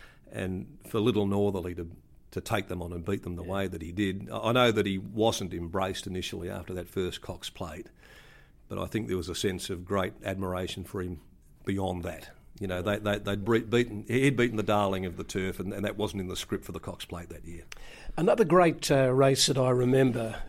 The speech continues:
Speaker 2: you calling, uh, was the ninety-nine, it was two horses, King of Saxony.
Speaker 1: Yeah.
Speaker 2: Was it the Perth Cup and Rogan Josh?
Speaker 1: Yeah, yeah, it was.
Speaker 2: Yeah, yeah,
Speaker 1: Yeah, it
Speaker 2: ninety-nine.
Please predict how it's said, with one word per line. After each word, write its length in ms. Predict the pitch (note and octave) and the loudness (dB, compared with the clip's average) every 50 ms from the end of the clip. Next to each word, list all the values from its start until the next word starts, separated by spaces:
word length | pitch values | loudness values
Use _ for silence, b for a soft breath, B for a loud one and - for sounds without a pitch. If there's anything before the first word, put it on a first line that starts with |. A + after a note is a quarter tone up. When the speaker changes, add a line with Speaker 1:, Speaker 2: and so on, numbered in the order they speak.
| - - - | -10 -10 -4
Speaker 2:
you 220 | - B2+ B2+ A#2+ A2+ | 0 0 2 2 6
calling, 640 | - - - B2+ C3 C3 B2+ A#2 A2+ A2+ A2+ A2+ | 8 8 10 10 10 8 8 6 6 4 2 4
uh, 200 | B2 A#2 A2+ A2+ | 4 4 4 2
was 180 | A2+ C3 B2+ G#2+ | 2 2 4 6
the 60 | C#3+ C3 | 6 8
ninety-nine, 1040 | B2+ C3+ C#3+ D3 D3 D3+ D3 C3+ B2+ B2+ B2 B2+ C3 B2+ B2+ B2+ B2+ A#2+ A#2+ A2+ - b b b b b b b b b b b b b - - F#3+ - - - - C#3+ | 8 8 8 8 6 4 0 0 2 4 4 6 6 4 4 4 4 2 0 -2 -4 b b b b b b b b b b b b b -10 -8 -6 -6 -6 -4 -4 -2
it 100 | D#3 D#3 | -2 0
was 320 | D#3 D#3 B2+ A#2 - - - - | 0 0 0 0 -2 -4 -4 -2
two 180 | - A3+ A3+ G3 | 0 2 2 4
horses, 340 | F#3+ G3 D#3+ - - B2 - | 4 4 4 2 0 -4 -4
King 240 | - - F#3 G#3+ A#3 | 0 0 0 2 0
of 100 | G#3 - | 0 0
Saxony. 560 | - - D3 C3+ C3 - - - G2 F#2 F#2+ | 0 2 0 0 0 -2 -6 -6 -6 -4 -2
Speaker 1:
Yeah. 180 | G#2 G#2 F#2 - - - | -2 -2 -2 -4 -6 -8
Speaker 2:
Was 180 | C4 D3+ C3+ | -6 -4 -2
it 60 | D#3+ D3+ | 0 0
the 60 | D#3+ | 2
Perth 260 | D#3+ - G3+ G3+ G3 | 6 6 6 6 6
Cup 180 | - E3 E3 E3 | 4 2 2 4
and 140 | D#3+ C3+ C3+ | 6 6 6
Rogan 260 | C3+ C#3+ B2+ C3 B2 | 6 6 6 4 4
Josh? 200 | A#2 C3 C3+ A2 | 4 4 4 4
Speaker 1:
Yeah, 160 | A2+ B2 B2+ A#2 G#2+ A2 - | 4 4 4 2 0 -2 0
yeah, 160 | A#2+ A#2+ B2 | 2 2 2
it 80 | A#2+ G2+ | 2 2
was. 180 | G2+ B2+ D#3 | 2 2 4
Speaker 2:
Yeah, 60 | E3+ F3+ | 4 4
yeah, 320 | D#3 A2 - - - D3 D3 | 2 0 -2 -2 0 0 0
Speaker 1:
Yeah, 40 | B2+ | 2
it 80 | B2+ | 2
Speaker 2:
ninety-nine. 440 | C3+ C#3+ D3+ E3 D3+ C#3 C3+ C3+ C3+ | 4 6 6 6 6 6 4 4 4